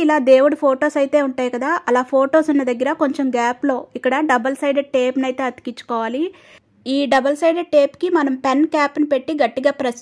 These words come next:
చేయాలి. తర్వాత మనం దేవుడికి అగరవత్తులను చూపిస్తూ ఉంటాం కదండి,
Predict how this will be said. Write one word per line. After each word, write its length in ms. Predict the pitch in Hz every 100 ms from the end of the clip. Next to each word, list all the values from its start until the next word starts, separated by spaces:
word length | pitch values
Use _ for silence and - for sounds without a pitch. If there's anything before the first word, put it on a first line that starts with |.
| 247
చేయాలి. 360 | 226 220 214 - _ _ _ _ _ _ _ _ _ _ _ _ _ _ -
తర్వాత 320 | 294 294 320 381 339
మనం 180 | 285 254 262
దేవుడికి 400 | 277 320 320 339 - 247
అగరవత్తులను 540 | 254 285 302 320 302 294
చూపిస్తూ 360 | 285 277 - 294
ఉంటాం 220 | 269 262 262
కదండి, 320 | 254 254 285